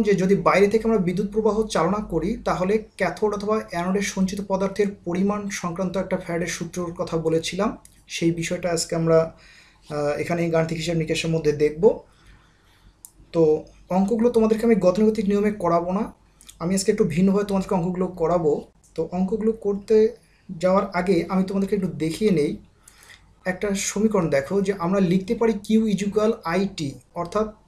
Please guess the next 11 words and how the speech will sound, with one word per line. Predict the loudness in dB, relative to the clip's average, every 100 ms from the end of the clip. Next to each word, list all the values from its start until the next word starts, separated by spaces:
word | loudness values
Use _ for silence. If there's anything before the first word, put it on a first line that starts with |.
| _ _ -6
চার্জ | 2 2 2 -2 -2
যদি | -2 0
কিউ | -2 -2 -2
হয়, | -2 -4 -4
মানে | -4 -4 0
এই | 0 2
বাইরের | 2 2 0
বিদ্যুতের | -2 -4 -2 -4
উৎস | -4 -6
থেকে | -4 -2 -6 -6
কিউ | -4